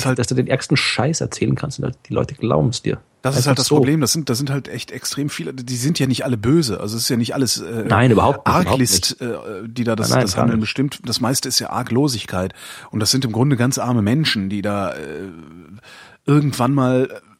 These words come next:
Speaker 1: verlernt haben, Sinn von Unsinn zu unterscheiden. Also jeglichen Maßstab verloren haben, um Sinn von Unsinn zu unterscheiden. Und, äh, ja, im Grunde können die einem leid tun.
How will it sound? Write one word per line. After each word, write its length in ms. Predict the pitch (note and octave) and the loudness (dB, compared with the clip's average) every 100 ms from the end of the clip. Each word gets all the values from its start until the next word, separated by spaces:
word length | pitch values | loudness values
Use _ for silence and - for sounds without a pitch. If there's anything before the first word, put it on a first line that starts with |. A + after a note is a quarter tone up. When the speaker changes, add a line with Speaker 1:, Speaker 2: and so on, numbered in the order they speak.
| - | -14
Speaker 1:
verlernt 540 | - - G#2 G#2+ C3+ | -6 -2 0 0 0
haben, 220 | B2 A#2+ | 2 2
Sinn 180 | G#2+ C3 | 2 0
von 160 | C#3+ B2 | 0 -2
Unsinn 320 | D3+ D#3 A2 | 2 2 2
zu 100 | - | 0
unterscheiden. 520 | G#2 F#2+ - F#2+ F2+ | -2 -4 -4 -4 -4
Also 120 | G2 G2+ | -4 -2
jeglichen 360 | B2 A#2+ A#2+ | -2 0 2
Maßstab 520 | A2+ B2 D3+ - G2 | 4 4 2 2 0
verloren 360 | - G2+ G#2 G2 | 0 0 2 2
haben, 160 | G2 G#2 | 0 -2
um 100 | G2 | -2
Sinn 160 | G2+ | -4
von 180 | F#2+ A2+ | -6 -6
Unsinn 280 | A#2 G2+ F#2+ | -4 -2 -2
zu 100 | - | -4
unterscheiden. 580 | - G#2 - G1+ G1+ - _ - - - - - - _ | -8 -8 -8 -8 -8 -12 _ -20 -20 -20 -20 -20 -20 _
Und, 260 | G2+ F#2 | -4 -4
äh, 300 | A2+ G#2 F#2 E2+ G2 D#2 F2 | -4 -4 -4 -6 -10 -12 -4
ja, 220 | A2 G#2 | 0 0
im 120 | A#2 | 0
Grunde 240 | G#2+ B2+ C#3 | 4 6 6
können 180 | B2+ C3+ | 6 6
die 80 | |
einem 160 | A#2+ A2+ | 6 6
leid 280 | G#2+ C3 - | 6 4 2
tun. 300 | G#2 F2+ | 0 0